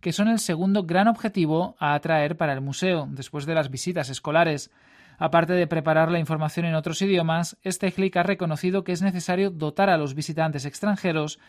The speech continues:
de un contexto histórico y cultural sobre la cultura checa y su conexión con la historia europea.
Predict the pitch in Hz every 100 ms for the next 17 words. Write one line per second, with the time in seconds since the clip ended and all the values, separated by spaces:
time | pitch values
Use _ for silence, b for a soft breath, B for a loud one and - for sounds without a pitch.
0 | B B 156 180 185 170 147 160 - 151
1 | 151 175 156 147 151 147 202 196 160 143
2 | 143 147 170 196 202 151 135 131 139 131
3 | - 185 185 214 240 - 160 214 175 151
4 | 143 180 160 - 139 135 131 131 127 160
5 | 139